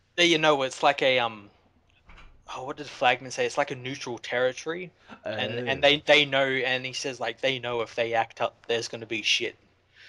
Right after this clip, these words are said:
Speaker 2: Yeah, I mean, would you fuck up in a bar where a dude, if he just so much as whispers, he could blow up your entire head?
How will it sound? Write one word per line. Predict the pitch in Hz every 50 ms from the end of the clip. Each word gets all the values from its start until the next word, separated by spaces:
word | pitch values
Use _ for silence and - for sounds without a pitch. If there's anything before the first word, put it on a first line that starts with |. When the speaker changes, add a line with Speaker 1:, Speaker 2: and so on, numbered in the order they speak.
| -
Speaker 2:
Yeah, | 123 135 131 113
I | 104 104
mean, | 104 107 104 101
would | 107 98 92
you | 101 101 104 101 101 - -
fuck | - - 127 123 123 127
up | 120 117 117 117 -
in | 117
a | 113 107
bar | 92 87 113 107 107 107 107 107 107 104
where | 104 104 101 98
a | 95
dude, | 95 95 101 101 101 101
if | 101 98 -
he | 110
just | 98 95 107 101 -
so | - 117
much | 104 104 101 - -
as | 98 87 82
whispers, | 82 85 110 104 - - - 120 107 98 92 85 90 -
he | - 98
could | - 101 90
blow | 82 98 101 95 92
up | 92 90 -
your | 95 95 95
entire | 95 90 - 90 85 87 87 85
head? | 87 - 101 90 80 78 78 85